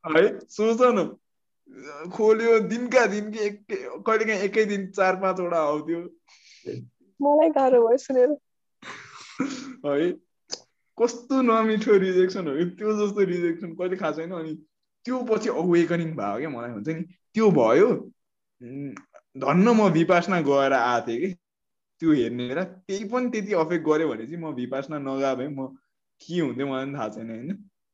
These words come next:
Speaker 1: धन्न गएर आएको थिएँ, अलिक स्टेबल थियो माइन्ड। अनि त्यो भयो। अनि अथवा रोमान्टिक, सोसाइटल पनि, फ्रेन्ड्स वाइज पनि, never been a part of a big group before जिएच भनौँ न, अ, होइन? Like,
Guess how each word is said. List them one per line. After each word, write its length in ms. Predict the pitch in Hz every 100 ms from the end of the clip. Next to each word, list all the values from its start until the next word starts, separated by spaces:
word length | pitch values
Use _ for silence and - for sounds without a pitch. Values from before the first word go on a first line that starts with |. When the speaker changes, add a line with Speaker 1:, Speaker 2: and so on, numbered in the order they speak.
| -
Speaker 1:
धन्न 240 | 127 156
गएर 320 | 139 135 131
आएको 220 | 127 120 185
थिएँ, 80 |
अलिक 240 | 139 127 117 110
स्टेबल 540 | - - 135 131 120 -
थियो 100 | 110
माइन्ड। 320 | 110 110 - _ _ _
अनि 220 | 185 202 202 - _ _ _ _ _ _ _ _ _ _
त्यो 100 | 233
भयो। 300 | 147 107 135
अनि 340 | - - 175 180
अथवा 380 | 175 220 208
रोमान्टिक, 560 | 156 165 180 180 202 208
सोसाइटल 520 | - 160 156 151 165
पनि, 200 | 156 180
फ्रेन्ड्स 500 | 196 - 147 156 151
वाइज 340 | 135 131 127 131
पनि, 320 | 165 160 139
never 180 | 156 170
been 360 | 131 131 139 135
a 140 | 131 131 131
part 200 | 131 127
of 120 | 123
a 60 | 123
big 500 | 113 131 123 123 131
group 260 | 131 127 - - 120
before 280 | 131 131 123
जिएच 360 | 113 117 113 -
भनौँ 240 | 110 120
न, 160 | 127 123 _ _ _ _ 113
अ, 40 |
होइन? 520 | 110 101 113 143 - - -
Like, 220 | 123 123